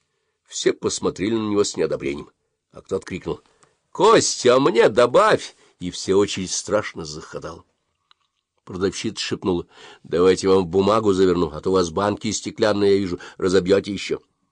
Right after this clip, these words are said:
Дома мама дрожащими руками развернула толстую, рваную по краю коричневую обёрточную бумагу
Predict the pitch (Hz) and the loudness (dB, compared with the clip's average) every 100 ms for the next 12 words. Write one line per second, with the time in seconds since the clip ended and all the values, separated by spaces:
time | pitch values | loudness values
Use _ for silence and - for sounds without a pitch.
0 | _ _ _ _ _ _ 92 151 220 220 | _ _ _ _ _ _ 0 6 6 6
1 | 208 107 82 90 139 135 107 98 95 95 | 4 2 2 2 4 4 2 2 2 2
2 | 127 - 90 90 92 - 104 107 95 - | 2 0 -4 -2 -2 -2 -2 0 -4 -8
3 | _ _ _ - 90 90 90 87 87 - | _ _ _ -8 -2 0 0 0 -2 2
4 | 120 139 127 - 95 87 85 85 95 92 | 4 4 2 -6 -4 -2 -2 0 0 0
5 | 90 87 82 90 85 80 82 78 - 80 | -2 -4 -6 -4 -4 -6 -8 -10 -10 -10
6 | 78 73 73 - 80 67 73 113 139 113 | -10 -12 -14 -14 -14 -12 -4 -2 -2 -8